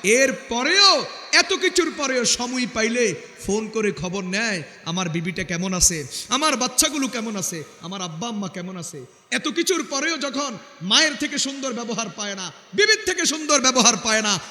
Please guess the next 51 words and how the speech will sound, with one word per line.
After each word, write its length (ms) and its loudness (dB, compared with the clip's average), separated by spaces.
বাবার 240 8
থেকে 240 4
সুন্দর 360 4
কথা 220 -4
পায় 240 -2
না, 200 -4
মা 120 6
আর 240 6
বাবা 240 0
বলে, 180 0
"তুই 160 -4
তো 120 -2
এখন 240 -2
বোর 160 -4
কথায় 260 -4
চলস", 340 -2
বউ 220 10
বলে, 180 4
"তুমি 220 -2
তো 120 -2
এখন 180 -2
মা 100 -4
বাবার 280 -4
কথায় 300 -2
চলো", 320 -2
তখন 260 4
ছেলে 260 6
চিন্তা 280 -2
করে, 160 -2
"হায়, 420 0
আমি 140 -6
তো 120 -8
কাউকে 320 -6
পাইলাম 360 -6
না, 200 -12
মা 120 0
বাবাও 340 2
আমার 340 -2
না, 260 0
বিবিও 300 10
আমার 340 6
না, 220 0
আমি 200 2
হলাম 240 2
টাকার 360 4
মেশিন, 400 2
টাকা 220 4
দিতে 200 4
পারলে 280 4
সবাই 300 4
খুশি, 360 0